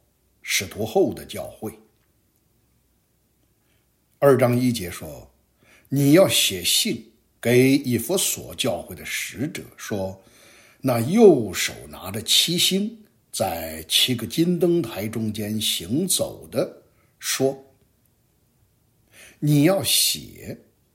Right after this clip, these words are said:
说出约翰是主的书记员，他所写的话都是主的话。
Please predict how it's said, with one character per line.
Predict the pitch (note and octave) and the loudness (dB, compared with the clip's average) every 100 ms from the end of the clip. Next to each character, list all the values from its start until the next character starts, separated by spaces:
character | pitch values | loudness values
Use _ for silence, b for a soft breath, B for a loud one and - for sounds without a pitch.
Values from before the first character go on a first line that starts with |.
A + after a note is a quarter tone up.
| _ _ _ _ _ _ b | _ _ _ _ _ _ b
说 | b F3 E3+ | b 4 4
出 | D#3+ | 4
约 | D#3+ F3 G3+ | 4 6 4
翰 | - - - | 2 -14 -16
是 | - - | -8 -6
主 | - - E2+ D2 D#2+ | -6 -8 -14 -14 -14
的 | - | -14
书 | - - F3 | -8 -6 -6
记 | E3+ A#2 | -6 -8
员， | - - - F#3+ - _ _ _ _ B B | -8 -12 -14 -14 -14 _ _ _ _ B B
他 | - | 0
所 | C3 C#3 | 2 4
写 | C3 G#2 | 2 0
的 | E2+ | -6
话 | - - F3+ - - - _ _ _ _ _ | -10 -2 0 0 -4 -20 _ _ _ _ _
都 | C3+ D#3+ E3 | 0 2 2
是 | - - F#2 - | 2 -4 -6 -8
主 | E2+ - - | -14 -14 -20
的 | - | -18
话。 | - C#3+ | -10 -10